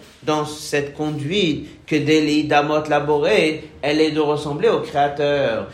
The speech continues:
Et ça, c'est la mitzvah. Pourquoi tu aides ton prochain ? Parce que tu l'aimes, oui, tu dois développer un sentiment d'Ahavat Israël à ton prochain. Mais avant ça, qu'est-ce qui te pousse à tout ça ?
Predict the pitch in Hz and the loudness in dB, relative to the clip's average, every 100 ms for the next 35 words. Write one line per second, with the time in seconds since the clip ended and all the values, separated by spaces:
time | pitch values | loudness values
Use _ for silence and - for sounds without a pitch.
0 | - 131 127 190 214 208 - 160 156 127 | -12 -10 -4 4 4 4 -2 -4 -2 -4
1 | 110 101 - - - - - - - - | -6 -14 -18 -20 -20 -20 -20 -20 -20 -20
2 | - - - - - - - - - - | -20 -20 -20 -20 -20 -20 -20 -20 -20 -20
3 | - - - - 233 214 - 175 175 170 | -20 -6 -4 6 8 8 4 2 2 -2
4 | - 147 135 117 - - - - - - | -6 -6 -6 -8 -10 -18 -20 -20 -20 -20
5 | _ _ _ - - - 127 107 123 185 | _ _ _ -20 -18 -16 -14 -4 2 2
6 | 185 226 - 107 123 123 127 135 151 135 | 2 -4 -6 -4 -4 -4 -4 -4 -4 -6
7 | 127 127 170 151 117 - - 135 151 143 | -10 -4 -2 -2 -4 -16 -4 0 2 0
8 | 131 - 147 131 127 110 110 110 95 - | -4 -4 -2 -2 -6 -10 -10 -10 -10 -14
9 | - 139 151 175 175 147 104 - - _ | -6 0 4 4 2 2 0 -2 -16 _
10 | _ - - - - 156 156 165 165 160 | _ -20 -20 -20 -8 -6 -4 -6 -6 -8
11 | 165 151 - - 113 85 | -4 -4 -4 -4 -2 -2